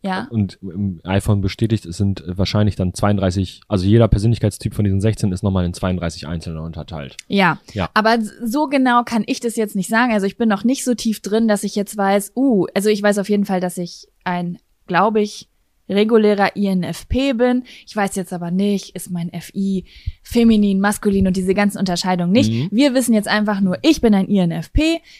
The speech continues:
Speaker 1: Kevin ist ein I S F P. Wir wissen, was das ungefähr bedeutet, wie unser Gehirn ungefähr
Speaker 2: Das,
Speaker 1: strukturiert
Speaker 2: das heißt,
Speaker 1: ist.
Speaker 2: um das mal in Verhältnis zu setzen für Leute, die gar nicht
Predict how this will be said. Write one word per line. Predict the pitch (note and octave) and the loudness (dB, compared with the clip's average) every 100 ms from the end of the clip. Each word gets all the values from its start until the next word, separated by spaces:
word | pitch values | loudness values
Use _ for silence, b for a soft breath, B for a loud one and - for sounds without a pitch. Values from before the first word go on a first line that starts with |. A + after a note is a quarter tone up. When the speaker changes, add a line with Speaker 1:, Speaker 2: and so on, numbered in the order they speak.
| _ | _
Speaker 1:
Kevin | A#3+ A#3+ A3+ | 0 4 4
ist | G#3 - | 2 0
ein | F#3 F3+ | -4 -2
I | B3+ C4 | 0 0
S | A3+ - | 0 -4
F | G3+ - | -8 -4
P. | A3+ G#3 | -4 -2
Wir | F#3+ | -2
wissen, | F#3+ F#3 F#3 F3 - | -4 -4 -2 -4 -6
was | F#3+ - | -8 -6
das | F3 | -8
ungefähr | - G3+ F#3 F#3 | -2 -2 -2 -6
bedeutet, | F3 E3 A3+ A#3+ A3 F#3 | -6 0 2 2 -4 -6
wie | G3 F#3+ | -6 -4
unser | F3+ F3 | -4 -6
Gehirn | E3+ F3 G#3+ A#3 | -6 -4 0 0
ungefähr | - A3 G#3 G3 F#3 | 0 0 0 -2 -6
Speaker 2:
Das, | - | -4
Speaker 1:
strukturiert | F#3+ - F#3+ A3+ E4 | -8 -6 -4 2 4
Speaker 2:
das | |
heißt, | C3+ D#4+ | 4 2
Speaker 1:
ist. | F4 D3+ D#3 _ _ E3 | 0 -8 -20 _ _ -10
Speaker 2:
um | D#3 A#2+ | -2 0
das | B2 | 0
mal | B2+ A2+ | 0 0
in | A2 G#2+ | -2 -2
Verhältnis | A#2 C3+ C3 | -2 -2 -4
zu | A#2 | -4
setzen | A2 G#2 | -4 -2
für | G#2+ | 0
Leute, | G#2+ G#2 | 2 0
die | G2 F#2+ E2+ | -2 -10 -4
gar | G#2+ C3 D3+ D#3 | -2 0 0 -2
nicht | C3+ C#3 C#3 - - - | 0 0 0 -8 -20 -18